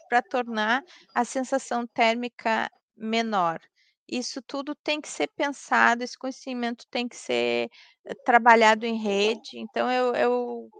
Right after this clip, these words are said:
conclamo o, algum prefeito, algum vereador, eh, a conhecer o idene, que é o Instituto de Desenvolvimento do Nordeste, Central do Nordeste, porque lá nós estamos,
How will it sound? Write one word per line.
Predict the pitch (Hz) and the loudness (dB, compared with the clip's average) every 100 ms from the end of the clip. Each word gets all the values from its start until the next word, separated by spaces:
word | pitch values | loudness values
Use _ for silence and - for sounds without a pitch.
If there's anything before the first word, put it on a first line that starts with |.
| - - - | -20 -18 0
conclamo | 247 240 - 254 262 285 262 226 - - | 0 0 2 4 4 2 -2 -6 -8 -10
o, | 214 208 202 - - _ _ _ _ - | -8 -8 -10 -12 -18 _ _ _ _ 4
algum | 214 214 240 | 4 4 -4
prefeito, | 226 220 - 233 247 - | -2 -2 2 4 4 2
algum | 233 220 220 | -4 -4 -4
vereador, | 220 220 214 214 220 247 269 - | 0 4 4 2 0 0 -2 -2
eh, | 226 220 214 - - | 0 0 -2 -2 2
a | 214 | 2
conhecer | 220 - 233 233 - 233 | 2 -2 0 -2 0 0
o | 240 | 0
idene, | 226 214 214 285 370 | 0 2 2 2 -2
que | - | -2
é | 226 | -2
o | |
Instituto | 226 - 247 233 - | -2 -6 -14 -14 -16
de | |
Desenvolvimento | 226 226 233 226 220 220 220 - | -6 -4 -2 -4 -6 -6 -6 -8
do | 233 262 240 | -2 0 0
Nordeste, | 220 226 214 208 202 226 330 - | 0 -2 -2 -2 2 2 2 -8
Central | - 226 214 220 214 | -12 -10 -2 0 0
do | 220 208 | -4 -14
Nordeste, | 214 214 202 202 220 302 - - - _ _ | -6 -4 0 2 2 0 -10 -20 -20 _ _
porque | 247 220 - 240 | -10 -6 2 6
lá | 240 233 240 | 8 8 6
nós | 254 254 262 | 2 -2 -4
estamos, | - 262 254 262 | -4 -4 -4 -8